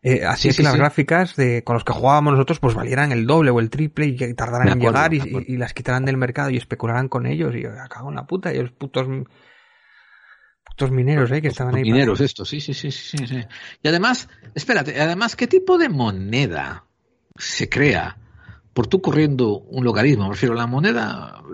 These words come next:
Speaker 2: una vez más, yo, tú sabes que hice un programa, ¿no?, sobre el concepto de dinero.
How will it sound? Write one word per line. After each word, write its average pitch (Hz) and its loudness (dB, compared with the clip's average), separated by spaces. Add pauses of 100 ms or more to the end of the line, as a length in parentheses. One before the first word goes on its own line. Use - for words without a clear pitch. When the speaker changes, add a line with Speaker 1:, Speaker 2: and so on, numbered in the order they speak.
(340)
Speaker 2:
una 175 4
vez 190 4
más, 160 2
yo, 190 6
tú 208 -2
sabes 330 4
que 277 4
hice 254 4
un 226 -2
programa, 139 0
¿no?, 135 0
sobre 117 2
el 107 2
concepto 110 0
de 80 -4
dinero. 117 -4